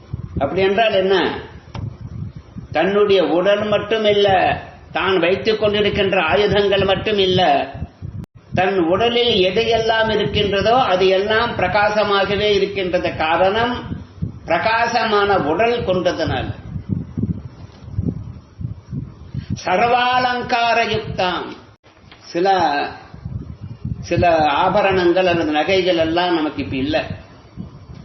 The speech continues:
ஒரு பெண்கள் எப்படி போட வேண்டுமோ அந்த நகைகள் எல்லாம் இப்ப இல்ல. இப்ப வேற வேற மாடல் ஆயிப்போச்சு. சர்வா, ஒவ்வொரு அங்கத்திற்கும்,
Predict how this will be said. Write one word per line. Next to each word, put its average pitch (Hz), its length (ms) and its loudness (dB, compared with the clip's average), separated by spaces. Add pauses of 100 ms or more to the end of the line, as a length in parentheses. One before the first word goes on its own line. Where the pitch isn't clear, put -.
ஒரு 120 160 -4
பெண்கள் 175 480 0 (1040)
எப்படி 170 300 0
போட 160 320 0
வேண்டுமோ 139 420 0 (540)
அந்த 131 240 0
நகைகள் 175 420 2
எல்லாம் 160 400 2
இப்ப - 120 -2
இல்ல. 160 260 0 (180)
இப்ப - 220 -4
வேற 156 340 2
வேற 165 260 2
மாடல் 156 300 0
ஆயிப்போச்சு. 135 480 -2 (960)
சர்வா, 202 500 2 (640)
ஒவ்வொரு 240 540 2
அங்கத்திற்கும், 220 1000 0